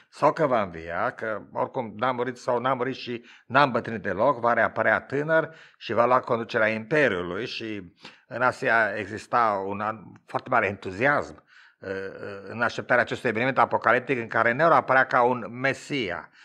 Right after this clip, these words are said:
E clar că pentru Ioan asta însemna că Nero este anticristul și probabil că este un demon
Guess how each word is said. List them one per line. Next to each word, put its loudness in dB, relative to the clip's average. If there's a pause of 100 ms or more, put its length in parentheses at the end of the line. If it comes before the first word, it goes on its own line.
(180)
E -12
clar 2
că 4
pentru 0
Ioan 4
asta 2
însemna 0
că -2
Nero 0
este -4
anticristul -6
și -12
probabil 0
că -6
este -8
un -8
demon 0